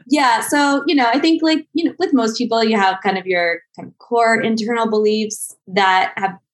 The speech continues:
developed over many years from your own observations. And that's just every problem that I see. I'm like, "Mm,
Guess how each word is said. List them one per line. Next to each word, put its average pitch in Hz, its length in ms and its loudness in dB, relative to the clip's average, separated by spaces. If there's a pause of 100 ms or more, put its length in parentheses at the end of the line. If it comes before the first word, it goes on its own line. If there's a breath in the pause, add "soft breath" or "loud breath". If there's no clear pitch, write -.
(200)
developed 185 480 -2
over 180 360 -4 (520)
many 214 260 2
years 220 400 0
from 202 160 0
your 190 140 -2
own 190 480 -4 (600)
observations. 196 1000 -2 (120)
And 202 220 2
that's 196 160 2
just - 160 -6
every 233 300 2
problem 190 520 0
that 190 100 0
I 180 100 -2
see. 180 180 -6
I'm 185 100 -6
like, 180 220 -4 (120)
"Mm, 180 680 -2